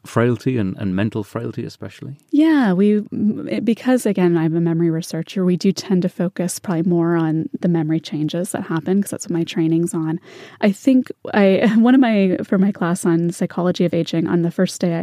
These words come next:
Speaker 2: asked my students to draw me a picture of an older adult. And I find the pictures
Speaker 1: And
Speaker 2: to
Speaker 1: how many
Speaker 2: be
Speaker 1: put a walking stick in?
Speaker 2: <laughs> I was gonna say that's actually the, the major one. That's how you can apparently tell that someone's older, is that they have some type of, um,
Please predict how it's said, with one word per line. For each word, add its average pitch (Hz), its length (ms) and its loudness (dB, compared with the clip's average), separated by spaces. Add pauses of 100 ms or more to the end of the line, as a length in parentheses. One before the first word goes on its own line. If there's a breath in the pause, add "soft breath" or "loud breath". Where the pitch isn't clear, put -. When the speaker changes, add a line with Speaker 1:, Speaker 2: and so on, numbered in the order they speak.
Speaker 2:
asked 180 180 -2
my 175 80 4
students - 400 -2
to 180 100 -4
draw 165 300 -4
me 175 220 0
a 170 60 -6
picture - 380 -6
of - 80 -8
an - 120 -6
older - 260 -8
adult. - 420 -10 (460 loud breath)
And 190 200 2
I 196 120 -2
find 196 320 2
the 185 60 0
pictures 185 460 -6
Speaker 1:
And 95 60 -12
Speaker 2:
to 107 60 -6
Speaker 1:
how 113 80 0
many - 240 0
Speaker 2:
be 180 80 -2
Speaker 1:
put 117 100 -4
a 107 40 -4
walking 104 380 0
stick - 280 -10
in? 180 240 -8
Speaker 2:
<laughs> - 40 -2
I 226 120 6
was 226 100 2
gonna 254 140 2
say 226 140 0
that's 208 180 -2
actually 214 280 2
the, 190 300 2
the 185 100 0
major 170 360 0
one. 143 200 -4
That's 185 200 -4
how 202 100 -2
you 190 220 2
can 196 140 0
apparently 196 380 0
tell 185 200 -2
that - 140 -2
someone's 190 340 0
older, 190 280 -2
is 202 180 -2
that 175 160 -4
they 170 120 0
have 170 320 -2
some 190 160 0
type 180 240 0
of, 180 300 0
um, 165 480 -2